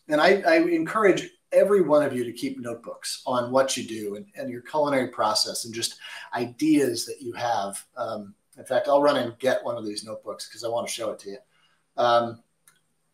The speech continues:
but I'll go back and look at notebooks from my early days. And oh my gosh, I was looking the other day at this special that I proposed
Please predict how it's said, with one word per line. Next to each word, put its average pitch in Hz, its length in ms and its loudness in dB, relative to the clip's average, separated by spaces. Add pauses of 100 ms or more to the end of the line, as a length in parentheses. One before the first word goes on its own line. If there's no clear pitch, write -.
(140)
but 151 100 6
I'll 190 140 8
go 277 100 4
back 165 240 4
and 135 220 0
look 151 200 2
at - 140 -2
notebooks 135 460 0
from 143 220 -2
my 123 200 2
early 127 340 2
days. 127 560 0 (360)
And 156 160 -18
oh 196 160 -8
my 190 180 -6
gosh, 165 380 -4
I 156 100 2
was 185 180 0
looking 185 220 -2
the 175 120 2
other 165 140 0
day 180 420 6
at 147 180 4
this 156 220 4
special 175 640 4
that 131 140 6
I 131 120 4
proposed 127 840 2